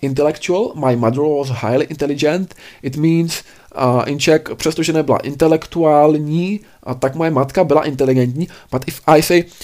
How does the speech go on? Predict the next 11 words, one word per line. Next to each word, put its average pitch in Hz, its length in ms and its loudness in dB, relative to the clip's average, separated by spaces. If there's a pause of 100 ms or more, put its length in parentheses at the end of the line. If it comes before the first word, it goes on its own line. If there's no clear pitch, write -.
(120)
"Though 165 500 6
not 160 260 0 (140)
an 190 220 4 (100)
intellectual, 127 720 -2 (320)
my 127 220 4
mother 127 480 4 (200)
was 110 180 -6 (100)
highly 120 240 2
intelligent," 127 640 -2 (260)
it - 120 -8
means, 170 360 0